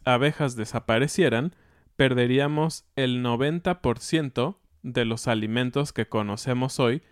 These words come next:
del lado del reino vegetal. Es bastante impresionante, ¿no? Y obviamente, si las abejas desaparecieran,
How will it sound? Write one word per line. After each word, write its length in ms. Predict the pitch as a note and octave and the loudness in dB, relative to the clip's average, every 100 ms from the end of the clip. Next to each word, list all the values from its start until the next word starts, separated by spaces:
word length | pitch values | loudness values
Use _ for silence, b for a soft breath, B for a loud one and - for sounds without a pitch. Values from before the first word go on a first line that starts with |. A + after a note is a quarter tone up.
| _ _ _ _ | _ _ _ _
del 320 | B2+ B2 A2+ A2+ | -2 0 2 2
lado 340 | A#2 A#2+ C#3 | 2 4 0
del 460 | B2+ B2 G#2+ G#2 G2 | 2 0 0 -2 0
reino 360 | A#2 A#2 A#2 | 0 0 -2
vegetal. 600 | A2 G#2 A#2 - G2 F2+ - | -4 -8 -10 -2 -2 -2 -4
Es 180 | B2+ - | -6 -6
bastante 680 | C3+ A#2+ G#2+ - D#3+ E3+ B2 | -4 -4 -4 -4 -2 0 0
impresionante, 800 | G#2 G2+ G2+ A2 G2+ A2+ D#2+ F#2 | -2 -4 -4 -4 -2 -2 -4 -2
¿no? 200 | D3 A3+ _ _ | -2 -2 _ _
Y 120 | B2+ C3 | -2 0
obviamente, 560 | C#3+ E3 C#3 A#2 A2 | 2 2 0 0 -4
si 100 | - | -4
las 240 | G#2+ G#2 - | -4 -4 -6
abejas 560 | A2 A#2+ C#3 G#2+ G2+ | -4 -2 -2 -4 -8
desaparecieran, 920 | G#2 - G#2+ A2+ A2+ B2+ F3 A#2+ C3 | -10 -10 -6 -2 -2 0 0 0 -2